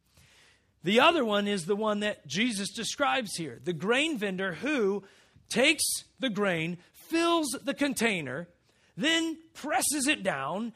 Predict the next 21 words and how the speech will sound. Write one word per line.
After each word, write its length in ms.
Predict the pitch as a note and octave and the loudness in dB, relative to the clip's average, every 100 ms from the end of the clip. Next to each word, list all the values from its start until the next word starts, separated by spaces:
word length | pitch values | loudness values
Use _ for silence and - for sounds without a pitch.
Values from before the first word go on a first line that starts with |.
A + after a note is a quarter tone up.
| _ _ | _ _
shakes 720 | - - D#4+ F#4+ F4+ - - | -4 -2 0 0 0 0 0
it 200 | D#4+ A3 | 0 0
down 540 | A#3 G3+ D#3 D3 E3 | 0 0 0 -2 -4
to 100 | E3+ | -6
create 480 | G3+ - A#3 G#3+ F#3 | -6 -2 2 4 2
more 340 | A3 D4 E4 F4 | -6 -6 -4 -2
space, 540 | - - C4+ D#3+ F3 - - - _ _ | -4 2 2 2 -2 -6 -8 -16 _ _
pours 300 | - C#4+ D4 | -2 0 2
more 380 | A3 D4+ E4+ F4 | 0 0 2 2
grain 500 | B3+ C4 D4+ E4 D#4+ | 2 2 4 4 2
in, 500 | D#4+ C#4 E3 E3 A#3+ - _ _ _ _ _ _ _ | 2 0 0 -4 -10 -14 _ _ _ _ _ _ _
to 160 | - A3+ | -4 -4
fill 360 | - D4+ F4 | -4 0 4
it 100 | F4 | 4
up, 280 | A3+ G#3 A3 E3+ - | 6 6 4 -10 -12
running 440 | B3 D#4+ F4 D4+ | -4 -2 0 2
over, 440 | A3 G3 F3+ G#3 G#3 | 2 2 0 -2 0
overflowing 760 | D4 F#4 F4+ - B3 A#3 A#3 | -2 0 -4 -2 0 2 0
into 320 | A3 C#4+ - B3+ | -2 -4 -2 -4
your 140 | G#3+ | -2
lap. 260 | F3+ A#2+ | -2 -4